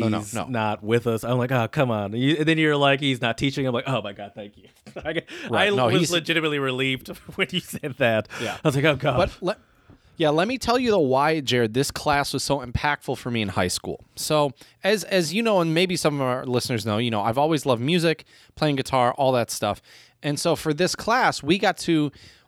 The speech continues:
Speaker 1: watch different documentaries, movies, listen to music, and we would discuss kind of what a lot of these things mean. Uh, I, I, if I remember correctly, it's been a long <laughs> time since high school. I remember we took a look as well, though, at, like, different newspaper articles.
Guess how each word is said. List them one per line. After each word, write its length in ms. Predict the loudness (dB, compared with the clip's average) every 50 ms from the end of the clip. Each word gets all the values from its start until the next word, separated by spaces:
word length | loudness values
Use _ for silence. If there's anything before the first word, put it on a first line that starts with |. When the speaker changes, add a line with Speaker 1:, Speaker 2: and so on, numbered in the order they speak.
| _ -14
Speaker 1:
watch 520 | -6 -2 0 2 2 2 0 -2 -4 -4
different 300 | -2 -4 -2 -2 -2 -2
documentaries, 680 | 0 0 0 0 -2 0 0 0 0 0 -2 -2 -2 0
movies, 420 | 0 0 2 2 0 -2 -2 -2
listen 280 | -2 -2 -2 0 0 0
to 60 | 0
music, 380 | 0 0 0 0 0 -2 -2 -4 -14 -20 -20 -20 -20 _
and 140 | -6 -4 -2
we 100 | 0 0 0
would 120 | 0 0
discuss 800 | 0 0 -2 -2 -4 -4 -2 0 2 2 2 0 -2 -8 -10 _ _ _ _ _ _ _ -4
kind 160 | -2 -2 0
of 120 | -2 -2
what 200 | 0 0 0 0 0
a 80 | 0
lot 220 | 0 2 2 2 2
of 80 | 0
these 180 | -2 -4 -6 -6
things 220 | -6 -6 -6 -4 -2
mean. 360 | 0 2 2 2 2 0 0 -2 -2
Uh, 220 | 0 0 0 0 -2
I, 100 | -4 -6
I, 180 | -4 -2 -2 -2 -2
if 200 | -2 -6 -4 0
I 60 | 0
remember 380 | 2 2 4 2 2 2 2 2
correctly, 280 | 2 2 0 0 -2
it's 80 | -4 -4
been 140 | -6 -6 -6
a 40 | -4
long 240 | 0 2 2 2 2
<laughs> 20 |
time 220 | 0 2 0 2 0
since 160 | -2 -4 -4
high 100 | -2 -2 -2
school. 320 | -2 -2 -2 -2 -2 -2 -6 -16 -20 -20 -14 _
I 60 | -2 0
remember 320 | 2 2 2 2 2 4
we 120 | 4 2 2
took 240 | 2 0 -2 0 -2
a 160 | -6 -4 -2
look 260 | 0 0 0 0 0
as 140 | -2 -2 0
well, 220 | 2 2 4 4
though, 120 | 4 4 2
at, 100 | 2 2
like, 220 | 0 -2 -2 0
different 260 | -2 -4 -4 -4 -4 -2
newspaper 440 | -2 -2 0 0 0 0 2 2
articles. 400 | 2 2 2 0 0 -2 -2 -2